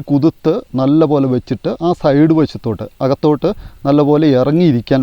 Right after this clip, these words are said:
പാകത്തിന്, വേര് താഴോട്ട് ഇറങ്ങാൻ പാകത്തിന് സെറ്റ് ചെയ്ത് ഫിക്സ് ചെയ്തു. ഇപ്പം മരത്തിൻ്റെ ഒരേ ലെവലിലാണ്, ആ, ഇത് മ-, ആ, മാവിൻ്റെ, ആ, ആ, മാങ്ങാണ്ടി മുളപ്പിച്ചതിരിക്കുന്നത്. അതിനകത്തോട്ട് കയറി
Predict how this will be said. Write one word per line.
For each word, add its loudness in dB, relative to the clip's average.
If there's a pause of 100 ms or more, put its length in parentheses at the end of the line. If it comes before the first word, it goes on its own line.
പാകത്തിന്, -4 (160)
വേര് 4 (220)
താഴോട്ട് 2
ഇറങ്ങാൻ 0
പാകത്തിന് -2 (440)
സെറ്റ് 0
ചെയ്ത് 0 (140)
ഫിക്സ് -4
ചെയ്തു. 0 (120)
ഇപ്പം 0
മരത്തിൻ്റെ 0
ഒരേ 4 (100)
ലെവലിലാണ്, 0 (500)
ആ, - (960)
ഇത് 2 (300)
മ-, -4
ആ, 4 (120)
മാവിൻ്റെ, 2 (380)
ആ, -4 (680)
ആ, 0 (120)
മാങ്ങാണ്ടി 2
മുളപ്പിച്ചതിരിക്കുന്നത്. -2 (680)
അതിനകത്തോട്ട് 0 (360)
കയറി 4